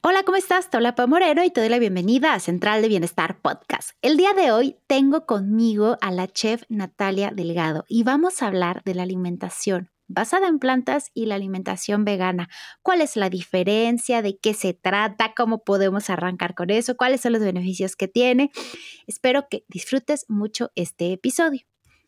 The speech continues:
Y antes de arrancar, quiero platicarte un poquito de Natalia. Natalia es chef profesional, estudió en Barcelona, tiene un máster en Food and Wine, que también hizo en la Toscana, ah,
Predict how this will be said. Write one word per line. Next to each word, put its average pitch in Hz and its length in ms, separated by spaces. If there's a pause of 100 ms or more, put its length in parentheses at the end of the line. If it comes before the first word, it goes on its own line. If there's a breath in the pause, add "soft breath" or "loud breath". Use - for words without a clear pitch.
(200)
Y 254 120
antes 285 300
de 359 80
arrancar, 294 460
quiero 226 220
platicarte 208 580
un 220 160
poquito 214 640
de 202 220
Natalia. 180 560 (280 loud breath)
Natalia 247 600
es - 240
chef - 360
profesional, 214 680
estudió 190 680
en 175 300
Barcelona, 180 840 (460 loud breath)
tiene 247 280
un 247 180
máster 247 380
en 208 120
Food 208 220
and 190 180
Wine, 175 460
que 190 100
también 165 380
hizo 175 340
en 180 260
la 175 120
Toscana, 185 760
ah, - 120